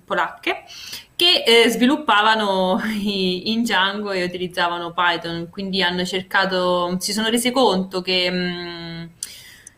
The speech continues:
nel duemilaquattordici, che c'erano poche donne nel settore, e quindi hanno creato questa community che è cresciuta sempre di più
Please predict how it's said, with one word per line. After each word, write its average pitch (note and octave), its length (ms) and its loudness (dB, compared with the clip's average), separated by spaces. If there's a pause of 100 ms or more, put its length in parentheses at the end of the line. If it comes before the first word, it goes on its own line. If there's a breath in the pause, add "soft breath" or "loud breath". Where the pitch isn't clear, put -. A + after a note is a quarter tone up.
nel A3 200 0
duemilaquattordici, G#3+ 1200 0
che F#3+ 120 -4
c'erano G3+ 320 -2
poche A3 240 0
donne G#3 320 0
nel G3 160 -6
settore, G#3 420 -2
e A#3 60 -2
quindi G3+ 200 -4
hanno F#3+ 180 2
creato F#3+ 320 0
questa F#3 340 -2
community A3+ 520 2
che F#3 80 0
è F#3 60 -2
cresciuta F#3+ 440 -2
sempre G3 360 -2
di A#3 140 2
più A#3 440 0